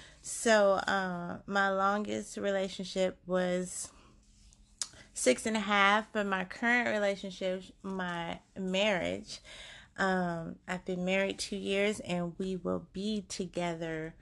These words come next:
six years in September. So I've had long relationships, and I think getting over relationships where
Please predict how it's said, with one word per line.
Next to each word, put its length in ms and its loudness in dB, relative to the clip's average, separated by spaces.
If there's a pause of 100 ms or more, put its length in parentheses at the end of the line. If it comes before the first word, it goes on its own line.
(280)
six 440 -2
years 300 -2
in 180 -4
September. 680 -2
So 440 4 (640)
I've 280 4
had 260 4
long 280 4
relationships, 640 -2
and 140 2
I 280 8
think 500 2 (680)
getting 360 6
over 260 6
relationships 1000 0 (160)
where 840 2